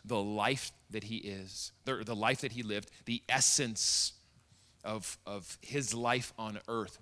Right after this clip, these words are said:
What was he doing? What was he modeling that we're to take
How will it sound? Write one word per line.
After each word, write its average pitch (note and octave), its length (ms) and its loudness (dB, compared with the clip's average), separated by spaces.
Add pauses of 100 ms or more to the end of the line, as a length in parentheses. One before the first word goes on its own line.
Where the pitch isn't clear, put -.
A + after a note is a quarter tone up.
What C3 300 0
was C3 240 2
he A#2+ 240 -2
doing? B2 460 -2
What C3+ 220 0
was D3+ 180 4
he C3+ 200 -2
modeling B2 1000 4 (260)
that B2+ 160 2
we're C#3+ 340 6
to E3 160 4
take - 500 2